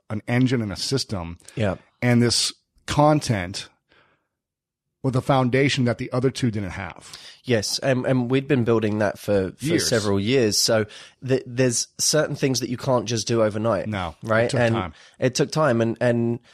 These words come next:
Speaker 2: luckily, because we'd already invested time in that, we were in a different position to benefit than,
Speaker 1: Yeah,
Speaker 2: than the
Speaker 1: yeah.
Speaker 2: others were. Um, now, you know, the interesting thing is, someone, uh, I, I remember once wanting to go on holiday, uh, and one of my mentors,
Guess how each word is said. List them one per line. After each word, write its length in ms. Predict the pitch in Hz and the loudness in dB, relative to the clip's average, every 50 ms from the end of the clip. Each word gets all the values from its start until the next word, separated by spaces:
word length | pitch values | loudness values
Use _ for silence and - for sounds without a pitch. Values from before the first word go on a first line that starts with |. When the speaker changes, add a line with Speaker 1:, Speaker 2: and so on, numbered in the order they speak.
| _ _ - | _ _ -6
Speaker 2:
luckily, 500 | 123 127 135 - - - 123 120 113 113 | -2 -2 -2 -2 -2 -2 0 2 2 0
because 440 | 101 - 110 - - 139 139 127 123 | 0 -4 -8 -6 -2 -2 -2 0 0
we'd 160 | 131 131 127 | 0 0 2
already 240 | 123 123 117 117 113 | 2 2 2 2 2
invested 460 | 107 104 117 107 - - 117 101 - | 2 2 0 0 0 -2 -4 -6 -4
time 280 | - 143 143 143 131 113 | -2 0 0 0 0 0
in 100 | 104 104 | 0 0
that, 180 | 101 98 - | 0 0 0
we 100 | 117 113 110 | -2 0 0
were 120 | 113 113 | 0 2
in 100 | 107 110 | 0 0
a 100 | 104 101 - _ _ - - 117 | -2 -2 -6 _ _ -18 -14 -4
different 320 | 107 123 120 - 135 113 104 | -2 -2 0 0 -2 -4 -2
position 380 | 120 104 113 107 - 120 104 | -2 -2 -2 -2 -2 -2 -2
to 100 | - 110 | -2 0
benefit 500 | 92 110 107 104 95 - - 69 - - - | 2 2 2 2 0 -2 -4 -6 -6 -6 -4
than, 320 | - - 110 104 101 101 98 | -2 0 0 0 0 -2 -4
Speaker 1:
Yeah, 60 | - - | -4 -4
Speaker 2:
than 180 | 120 110 104 107 | -2 0 0 2
the 80 | 107 | 2
Speaker 1:
yeah. 80 | 110 120 | 2 0
Speaker 2:
others 200 | 123 110 92 - | 0 0 -2 -2
were. 220 | 104 95 95 92 - - - - - - - _ _ | -2 -2 -2 -2 -4 -8 -16 -20 -20 -20 -20 _ _
Um, 260 | 117 117 117 113 101 - _ _ _ | -2 0 0 0 -2 -4 _ _ _
now, 400 | 147 165 170 170 165 156 131 - - | -2 0 2 2 2 2 0 -2 -4
you 160 | - 143 139 | -2 0 2
know, 100 | 120 110 | 2 2
the 140 | 107 127 131 | 2 2 0
interesting 400 | 131 - - 117 - - 117 107 | 0 0 -2 -2 -2 -2 -4 -2
thing 200 | - 120 113 117 | -2 -2 0 2
is, 220 | 127 120 101 - - - _ _ _ _ - - _ _ _ _ - | 2 0 0 -2 -6 -14 _ _ _ _ -20 -20 _ _ _ _ -8
someone, 520 | - - - 156 143 139 131 120 117 113 | -6 -2 0 0 2 2 2 2 2 2
uh, 260 | 110 107 107 104 101 - _ _ - - - - - _ _ _ - - - _ _ | 2 2 2 2 0 -2 _ _ -20 -20 -20 -20 -20 _ _ _ -18 -18 -18 _ _
I, 120 | 139 139 - | -2 0 2
I 80 | - | 2
remember 300 | 139 143 143 147 147 135 | 2 2 2 2 2 2
once 320 | 127 127 120 92 - - - _ _ _ _ _ _ - - - - - - - | 2 2 0 0 -2 -4 -6 _ _ _ _ _ _ -20 -20 -20 -20 -16 -14 -10
wanting 340 | - 117 120 123 117 110 104 | -6 -2 0 2 2 2 0
to 80 | - 113 | 0 0
go 100 | 117 113 | 0 0
on 80 | 104 104 | 0 2
holiday, 520 | 98 113 110 110 98 101 95 92 95 117 - _ - | 2 2 2 2 2 0 0 -2 -2 -6 -12 _ -4
uh, 300 | 110 104 98 98 95 - | -2 0 0 0 0 -2
and 300 | - 110 107 107 104 90 - | -2 -2 -2 -2 -4 -6 -8
one 220 | - 110 113 110 | -4 -2 -2 0
of 60 | 107 | 2
my 100 | 104 101 | 2 0
mentors, 680 | 101 104 101 101 98 - 113 101 98 92 - - - | 2 0 0 -2 -2 -2 -2 0 0 0 -2 -4 -4